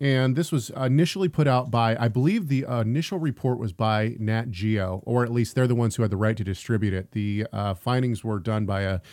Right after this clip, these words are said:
specific team of artifact, um, authenticators.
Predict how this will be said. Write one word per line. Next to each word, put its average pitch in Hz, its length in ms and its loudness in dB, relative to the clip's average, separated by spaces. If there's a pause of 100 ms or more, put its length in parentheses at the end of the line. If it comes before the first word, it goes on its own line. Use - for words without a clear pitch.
(180)
specific 117 460 2
team 120 240 2
of 98 160 0
artifact, 107 640 0 (400)
um, 95 540 -2 (1000)
authenticators. 123 1000 -2